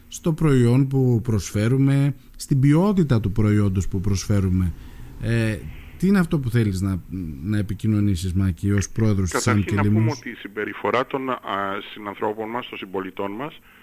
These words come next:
Speaker 2: απέναντι στους επισκέπτες είναι άψογη. Έτσι, αυτό να το θεωρούμε δεδομένο. Και δεν το λέω εγώ, το λένε ο κόσμος που έρχονται, ότι, ε, συμπεριφορά και αντιμετώπιση από τους ντόπιους, ε,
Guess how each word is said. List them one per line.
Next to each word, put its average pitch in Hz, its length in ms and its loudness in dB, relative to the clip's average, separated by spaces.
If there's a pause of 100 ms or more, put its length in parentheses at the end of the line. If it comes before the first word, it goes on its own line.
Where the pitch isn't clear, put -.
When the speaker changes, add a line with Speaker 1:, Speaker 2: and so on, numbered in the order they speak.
(180)
Speaker 2:
απέναντι 113 560 -4
στους - 420 -12
επισκέπτες - 580 -8
είναι 117 140 -6
άψογη. 80 340 -8 (220)
Έτσι, 107 160 -10
αυτό 101 180 -6
να 113 80 -6
το 101 360 -2
θεωρούμε 107 280 -2
δεδομένο. 95 460 -4 (1120)
Και 110 320 0
δεν 123 100 0
το 127 120 0
λέω 104 180 0
εγώ, 98 220 -2
το 123 120 -6
λένε 117 220 -2
ο 107 60 -6
κόσμος 113 440 -6
που 101 60 -6
έρχονται, 104 500 -6 (440)
ότι, - 360 -8 (800)
ε, 95 100 -10 (140)
συμπεριφορά 110 540 -4
και 120 240 -6 (1000)
αντιμετώπιση 107 840 -4
από 107 100 -4
τους 98 200 -12
ντόπιους, 160 480 -6 (140)
ε, - 40 -12